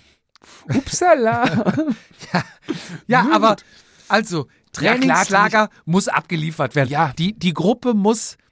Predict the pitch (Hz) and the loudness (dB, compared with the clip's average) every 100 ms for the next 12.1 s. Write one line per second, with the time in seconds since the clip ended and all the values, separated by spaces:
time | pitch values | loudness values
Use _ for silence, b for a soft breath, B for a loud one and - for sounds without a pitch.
0 | _ _ _ _ _ - 147 151 131 113 | _ _ _ _ _ -4 -2 0 -2 -4
1 | 107 110 107 - 131 147 151 127 123 107 | -8 -12 -6 -6 -4 -2 -4 -4 -4 0
2 | 143 180 220 233 - 175 196 196 - 190 | 2 4 4 2 -2 0 2 2 0 -2
3 | 170 170 165 156 143 180 175 190 190 - | -2 -2 0 0 2 0 2 2 2 0
4 | 147 139 160 220 139 135 196 214 b b | -4 -4 -4 -2 0 0 0 -4 b b
5 | b 160 156 151 156 147 - 151 151 139 | b -2 0 0 2 0 0 0 2 2
6 | 139 135 147 147 165 226 294 127 196 180 | 0 0 -2 0 0 0 -2 -2 0 -2
7 | - 180 165 180 196 190 320 349 262 233 | 0 -2 0 2 2 4 2 2 2 2
8 | 233 233 247 - 135 208 233 220 220 254 | 2 -4 -4 -6 0 2 4 4 4 4
9 | 240 208 185 185 247 233 - 156 226 294 | 4 4 4 4 2 0 0 4 6 8
10 | 311 285 302 247 233 - 156 175 180 175 | 6 6 4 2 0 0 2 2 2 0
11 | - 175 180 190 175 170 151 143 - - | 0 0 2 2 2 0 0 -4 -4 -10
12 | 110 | -16